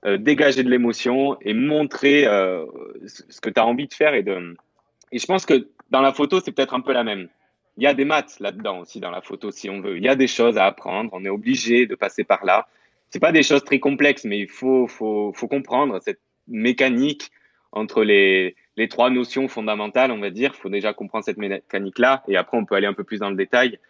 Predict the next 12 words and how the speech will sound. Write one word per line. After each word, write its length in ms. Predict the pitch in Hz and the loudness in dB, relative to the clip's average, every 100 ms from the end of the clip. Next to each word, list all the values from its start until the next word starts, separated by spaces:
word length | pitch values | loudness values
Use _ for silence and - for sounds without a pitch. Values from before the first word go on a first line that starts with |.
| _ _ 127 | _ _ 2
Et 160 | 147 | 2
grâce 280 | 123 147 165 | 4 0 2
à 100 | 127 | -2
ça, 380 | - 120 170 - | 0 2 2 -2
comme 160 | 160 160 | -6 -6
le 100 | 147 | -8
piano, 520 | 113 104 104 123 - - | -8 -8 -10 -10 -14 -10
on 140 | 139 | -8
peut 160 | 131 151 | -6 -2
dégager 380 | 135 120 120 131 | 0 0 0 -2
certaines 320 | 127 - 117 | -4 -8 -8
choses. 260 | - 101 | -6 -8